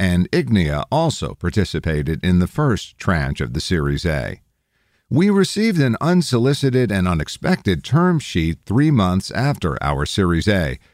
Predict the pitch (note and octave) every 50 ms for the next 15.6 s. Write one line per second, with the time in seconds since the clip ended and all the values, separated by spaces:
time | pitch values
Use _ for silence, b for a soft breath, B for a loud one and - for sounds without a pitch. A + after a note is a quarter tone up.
0 | b b _ - G2 F#2+ E2+ - G2 F2 E2+ E2 D2 D#2 D#2 D2+ D2+ D2+ C#2+ C#2+
1 | C2 - - G#2+ G2+ F#2 D#2+ - - F#2+ E2 G#1 D2 E2+ E2+ F2 E2 E2 - D2
2 | E2+ F2+ F2 E2 E2 E2 D#2+ E2+ G2+ B2+ C#3 G#2+ E2 C#2+ C#2 - F2 D#2+ D2 D2
3 | B1+ B1 B1+ A#1+ - b b b b b b b - C#2+ - G#2+ G2 E2+ F#2+ F2
4 | E2+ D#2 C#2+ D#2 F#2 F2+ F2+ F2+ E2+ E2 D#2+ G#2 C3+ C3+ - A2 F#2+ E2 F2 F2
5 | E2 D2+ D2+ C2+ A2 C3+ F3 E3 B2 F#2 D#2 F2 - - D2 D2+ F2 E2+ - E2+
6 | D2+ F2 G#2 G#2+ G#2+ G2 F2 D2 D2+ - - - - E2 D#2 D#2 D2+ - F2+ E2+
7 | E2+ D#2+ D2+ D2+ F#2 G2+ F#2+ D2+ A#1 A1+ - - _ _ _ _ _ _ _ _
8 | _ _ _ _ _ - B2+ C#3 C3+ G2+ C3 D#3+ G3 A3+ A#3+ - - - B2 A#2
9 | E3+ - G2 F#2 - - - C3 C#3 B2+ G#2+ F2+ D2 E2+ F2 F2 F2 F2 F2 E2+
10 | E2 D2 C2 F2 B2+ C3+ A2+ A2 F2 E2 D#2+ D#2 D#2 D#2 D2 C#2+ - - - -
11 | E3 E3+ D#3+ B2 F2+ D2 - - - - E2+ D2+ C#2+ C#2 C2+ - - - E2 C#2+
12 | - E2 D#2+ E2 - - _ _ _ - - C3 C3+ C#3 C#3 C#3 A#2+ A#2+ A2 G2+
13 | F#2 F2 - - B2 C#3+ D#3 C#3 A2+ F#2 - F2 D#2 C2+ E2+ E2+ E2+ E2+ D2 F2+
14 | E2+ E2 - F2+ F2 - F#2+ F2 - - F2+ F2 G#2 - F3+ D#3 G2 E2 D#2 -
15 | E2 D#2+ - C#3 D3+ C#3 A2+ F2 C#2+ C#2 -